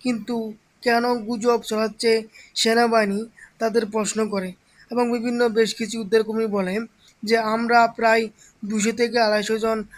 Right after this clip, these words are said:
শিক্ষার্থীদের নিহত উদ্ধার করেছি, আমরা নিজেরা চোখে দেখেছি, আমরা কতজন শিক্ষার্থী সেখান থেকে উদ্ধার করেছি,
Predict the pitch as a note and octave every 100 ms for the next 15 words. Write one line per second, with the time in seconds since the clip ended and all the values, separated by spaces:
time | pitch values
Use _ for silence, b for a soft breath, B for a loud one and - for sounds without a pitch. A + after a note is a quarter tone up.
0 | B _ _ _ _ _ - A3+ A3 G#3+
1 | F#3 G3+ G#3+ G#3+ G3 - F#3+ G3 G3+ G#3+
2 | G3 D#3 F3+ E3+ F3 D#3+ D3+ D#3 C#3+ _
3 | _ _ _ F3 F#3 G3+ G#3 G3+ F#3+ F#3+
4 | G3 G#3 - _ - E3+ G3 F3+ D#3+ D#3
5 | D#3+ D3 _ B B G3 G#3 G#3 G3+ F#3
6 | G3 G#3 D3+ F#3 G3+ F#3 G3+ F#3+ E3+ F3+
7 | E3+ E3+ F3+ D#3+ F#3 F3 F3+ E3+